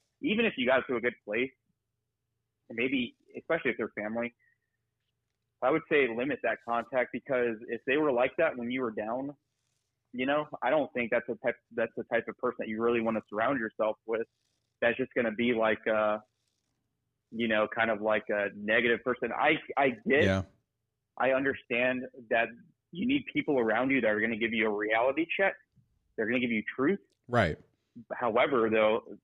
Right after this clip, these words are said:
Speaker 1: there needs to be some sort of uplifting that you need on your end, because they need to have some sympathy that, "All right, I, I see what you're going through, and it sucks. I really, it really does.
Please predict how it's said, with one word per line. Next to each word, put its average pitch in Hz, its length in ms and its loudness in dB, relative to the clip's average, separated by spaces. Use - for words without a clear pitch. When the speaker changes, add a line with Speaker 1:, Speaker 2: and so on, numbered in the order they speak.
Speaker 1:
there 131 320 2
needs 160 240 2
to 151 80 0
be 131 500 0
some 139 240 0
sort 135 200 0
of 113 120 0
uplifting 113 800 -4
that 113 220 2
you 127 120 0
need 120 300 2
on 110 160 0
your 113 200 -2
end, 110 180 -2
because 110 320 0
they 123 260 2
need 143 120 6
to 131 80 4
have 127 260 2
some 110 140 0
sympathy 113 600 -2
that, 107 280 4
"All 123 80 4
right, 117 300 4
I, 123 80 0
I 117 320 -6
see 143 120 -4
what 143 100 -4
you're 131 100 -4
going 127 300 -6
through, 151 240 -6
and 117 100 -8
it 113 80 -8
sucks. 107 180 -2
I 120 40 -4
really, 117 260 -2
it 110 160 -8
really 113 220 0
does. 104 200 -4